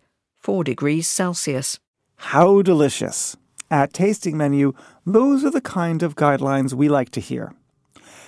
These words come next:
Speaker 2: We finish this week's menu with a dip into the letters section of the newspaper, where your thoughts, qualms, comments, and comedy are published each week. We had a returning writer to our pages, one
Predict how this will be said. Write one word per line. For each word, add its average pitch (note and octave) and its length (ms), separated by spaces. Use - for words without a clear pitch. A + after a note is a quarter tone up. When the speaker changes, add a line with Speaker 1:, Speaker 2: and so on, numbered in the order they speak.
Speaker 2:
We G#3 100
finish D4 420
this G3 220
week's C#3 240
menu B2 580
with F#3+ 220
a - 60
dip A3 300
into G3 380
the G3+ 140
letters F#3 420
section F3+ 360
of D#3 80
the D#3 80
newspaper, A#2+ 560
where E3+ 140
your D#3 140
thoughts, G3+ 600
qualms, E3 720
comments, F3+ 680
and D3+ 240
comedy C3+ 480
are D#3 120
published C#3 420
each - 180
week. - 260
We G#3 180
had B3 200
a B3+ 40
returning A#3 560
writer A2+ 260
to - 140
our A#2+ 80
pages, D3 560
one F3+ 400